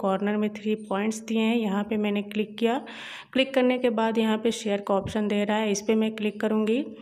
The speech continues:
और इस पे क्लिक करते ही मुझे ढेर सारे ऑप्शन दिखेंगे जहाँ पे मैं इस लिंक को शेयर कर सकती हूँ। मुझे WhatsApp में शेयर करना है तो इस पे क्लिक करूँगी। इस पे क्लिक करते ही WhatsApp कॉन्टैक्ट लिस्ट का पेज खुलेगा। यहाँ पे मैंने अपने नंबर पे क्लिक करके इस लिंक को शेयर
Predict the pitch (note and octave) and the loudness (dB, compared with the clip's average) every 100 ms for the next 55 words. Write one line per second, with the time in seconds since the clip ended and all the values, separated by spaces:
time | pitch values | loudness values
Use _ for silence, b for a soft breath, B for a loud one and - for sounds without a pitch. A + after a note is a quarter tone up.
0 | B B B B B _ G3 G3+ G3+ A3 | B B B B B _ 0 2 2 0
1 | G#3+ B3 B3 B3 A#3+ A3+ A3 A#3 A#3+ A#3+ | 2 0 2 2 4 0 2 4 4 4
2 | D4 - - G#3+ G#3 G#3 A#3 A#3 B3+ B3 | 0 -4 -6 -2 2 6 6 4 2 4
3 | G#3 - A#3+ A3+ A3 A3 A3 B3 A3 G#3 | 4 2 0 2 2 2 2 2 2 0
4 | G#3+ A3+ A3 G#3+ G#3 G#3+ G3+ G#3+ A3 - | 0 0 2 0 0 0 -2 0 0 0
5 | G#3 G#3 G#3+ G#3 G#3+ G#3+ A3+ A3+ A#3 G#3+ | 2 2 0 -2 -4 -4 -2 0 2 2
6 | G3+ F#3+ F#3+ A#3 A#3 A3+ - G#3+ A3 G#3 | 2 2 0 -2 -2 -2 -2 -2 0 0
7 | G#3+ A#3+ A3+ G#3+ - A3 A3 A3 A3 G#3+ | 0 0 0 0 -2 -4 -2 -4 0 0
8 | G#3+ G#3+ C#4+ B B - A#3 - C4+ C#4 | 2 0 -2 B B -8 -8 0 0 2
9 | B3+ C4+ B3 A#3+ B3 B3 A#3+ G#3+ A3 B3 | -2 0 -2 0 0 0 2 0 -2 -4
10 | A3+ A3 G#3+ A3 A3 A3 A3 A3+ A#3 - | -2 -2 -2 -4 -2 -2 -2 0 0 -2
11 | G3+ - G3+ G3+ - G#3+ G#3 G#3 A#3+ C#4 | -10 0 2 2 0 -2 -2 -2 -4 -4
12 | - G#3 G#3+ A#3 A#3 A3+ A#3 A3+ A3 G#3+ | -6 -4 -2 0 2 2 2 0 0 2
13 | G3+ G#3 G#3+ A3+ A3 G#3 G3+ - G3+ - | 2 -2 0 -2 0 -2 -2 -4 -6 -2
14 | B3 A3+ G#3 G3+ G3+ C#4 D#4+ - G#3 | -4 -2 -4 -4 -2 -2 0 2 2